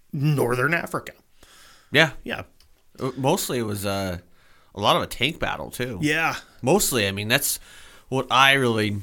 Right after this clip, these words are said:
Speaker 2: know much a lot about it is mostly just tank battles. This is
Speaker 1: Mm-hmm.
Speaker 2: Rommel and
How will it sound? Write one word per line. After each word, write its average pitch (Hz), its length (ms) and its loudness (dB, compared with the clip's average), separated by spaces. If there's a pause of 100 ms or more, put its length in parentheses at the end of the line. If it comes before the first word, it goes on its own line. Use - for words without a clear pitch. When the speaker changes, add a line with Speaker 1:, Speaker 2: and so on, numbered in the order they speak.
(120)
Speaker 2:
know 110 240 0
much 104 320 -2
a 104 60 -4
lot 95 500 -4
about 95 300 -2
it 87 100 -2
is 95 320 -10
mostly 107 320 -4
just - 300 -12
tank 127 320 -4
battles. 80 400 -4
This 104 200 -6
is 101 120 -4 (120)
Speaker 1:
Mm-hmm. 156 120 0
Speaker 2:
Rommel 101 540 -2
and 92 280 -10